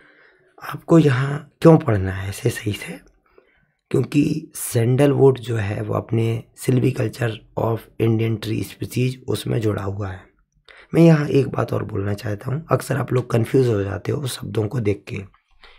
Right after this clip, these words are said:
ये जो अपना silviculture है ये सब्जेक्ट अलग है, silviculture सिस्टम जो है ये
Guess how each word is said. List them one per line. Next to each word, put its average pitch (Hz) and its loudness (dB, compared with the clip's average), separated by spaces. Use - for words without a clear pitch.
ये 147 8
जो 156 6
अपना 147 4
silviculture 123 2
है 123 0
ये 131 6
सब्जेक्ट 104 -2
अलग 107 -2
है, - -14
silviculture 151 2
सिस्टम 165 6
जो 131 8
है 123 4
ये 117 4